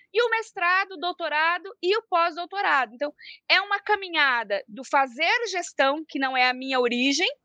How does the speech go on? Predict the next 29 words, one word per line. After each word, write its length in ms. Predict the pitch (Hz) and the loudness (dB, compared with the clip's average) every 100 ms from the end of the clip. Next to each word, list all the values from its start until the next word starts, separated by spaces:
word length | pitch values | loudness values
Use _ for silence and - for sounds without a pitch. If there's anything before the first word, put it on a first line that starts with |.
| _ _ - | _ _ -10
porque 160 | 247 | 4
eu 60 | 254 | 6
não 160 | 247 330 | 6 0
fiz 260 | 311 330 | 0 0
a 80 | 320 | 0
faculdade 440 | 285 262 240 226 | 0 0 2 2
de 60 | 220 | 2
administração, 800 | 214 214 208 - 196 - 277 359 - - - - | -4 -4 -6 -4 -4 2 2 2 -8 -20 -10 2
mas 220 | 294 302 | 2 2
que 100 | 311 | -2
você 260 | 320 339 | -2 2
vai 140 | 294 302 | 4 4
incorporando 880 | 311 359 415 - 440 320 277 269 233 | 2 -2 -2 0 0 0 0 -4 -2
na 140 | 240 | 0
sua 340 | 247 - 339 359 | 0 -2 0 2
docência 720 | 320 302 262 262 330 392 440 _ _ _ | 0 0 2 2 2 -2 -2 _ _ _
os 180 | 302 - | -6 0
princípios 840 | 294 320 - - 359 440 453 440 | 2 2 -2 -4 0 2 0 -4
da 140 | 302 294 | 2 2
administração 840 | 240 262 269 269 269 269 302 349 - | 2 -2 -6 -2 0 2 2 0 0
e, 80 | 381 | -2
por 200 | 392 370 | 0 2
consequência, 520 | 349 - 330 302 302 | 2 0 -2 -2 0
da 120 | 302 | 0
qualidade. 580 | 320 311 277 214 196 202 _ - - - | 2 0 2 2 2 -2 _ -20 -20 -4
Professor 340 | 294 339 330 | -2 2 2
Cícero, 420 | - 370 370 294 254 | 2 0 0 -4 -2
por 120 | 311 | 0
favor. 480 | 320 294 262 214 | 0 0 0 0